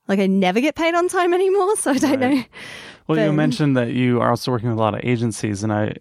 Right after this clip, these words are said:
Speaker 2: I, I know that they have a process, but I, I do wonder how much of, you know, part of being a professional, I think that it, it's being a professional over being callous. I use the same thing. I use,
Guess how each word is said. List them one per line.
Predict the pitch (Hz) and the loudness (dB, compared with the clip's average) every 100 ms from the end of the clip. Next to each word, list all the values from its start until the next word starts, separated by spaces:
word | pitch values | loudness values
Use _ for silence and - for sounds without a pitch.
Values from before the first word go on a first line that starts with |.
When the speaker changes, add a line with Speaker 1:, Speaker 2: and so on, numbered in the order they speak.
| _ | _
Speaker 2:
I, | 117 113 - | -2 -2 -2
I | 117 | -2
know | 117 127 | 2 2
that | 117 | 2
they | 104 117 | 0 0
have | 104 110 101 | 0 -2 -2
a | 98 | -4
process, | - 107 101 113 - | -2 -2 -2 -6 -6
but | - | -4
I, | 107 110 - - | -4 -4 -6 -8
I | |
do | 113 123 | -2 0
wonder | 120 113 110 107 107 | 2 0 0 -2 -2
how | - 107 | -2 -2
much | 104 - | -2 -4
of, | 110 98 _ _ _ _ _ _ - | -6 -8 _ _ _ _ _ _ -4
you | 117 | 0
know, | 101 | 0
part | 101 127 120 | 0 0 0
of | 107 - _ | -2 -8 _
being | 120 110 | -4 -2
a | 107 | -4
professional, | - 107 113 - 107 | -4 -2 -2 -2 -4
I | 110 | -2
think | 113 101 | -2 0
that | 110 - _ _ | -2 -4 _ _
it, | 120 - - | -8 -8 -10
it's | - | -12
being | - 151 143 | -6 0 0
a | 120 | 0
professional | 110 135 - 117 110 | 0 0 0 -4 -4
over | 107 104 | -4 -4
being | 104 104 101 | -6 -8 -4
callous. | - 110 104 - - - | -2 0 -2 -6 -12 -4
I | 120 135 | 0 2
use | 131 120 | 2 0
the | 113 | -4
same | - 120 | -4 -4
thing. | 104 120 131 | -2 -2 0
I | 117 | 0
use, | 110 113 104 | 0 -2 -4